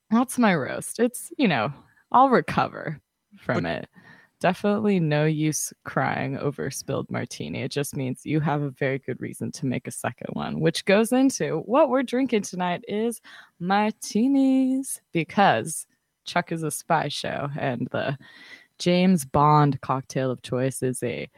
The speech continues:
Speaker 1: marti-, like, it's like a martini shaken, not stirred, with a thin slice of lemon, I wanna say. So
Speaker 2: That's good.
Speaker 1: we
Speaker 2: That's what
Speaker 1: did
Speaker 2: I
Speaker 1: our
Speaker 2: have.
Speaker 1: own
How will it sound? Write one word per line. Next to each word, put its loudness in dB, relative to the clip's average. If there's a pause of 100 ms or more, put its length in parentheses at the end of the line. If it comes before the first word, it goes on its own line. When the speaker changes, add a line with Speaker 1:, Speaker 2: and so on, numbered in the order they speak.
(460)
Speaker 1:
marti-, 0
like, 0
it's -10
like -6
a -2
martini 2
shaken, 2
not 0
stirred, -4
with -6
a -6 (280)
thin 0
slice -4
of -6
lemon, -2 (460)
I -4
wanna -6
say. -8 (640)
So 4
Speaker 2:
That's 0
good. 2
Speaker 1:
we 10
Speaker 2:
That's 8
what 8
Speaker 1:
did 8
Speaker 2:
I 8
Speaker 1:
our 8
Speaker 2:
have. 8
Speaker 1:
own 4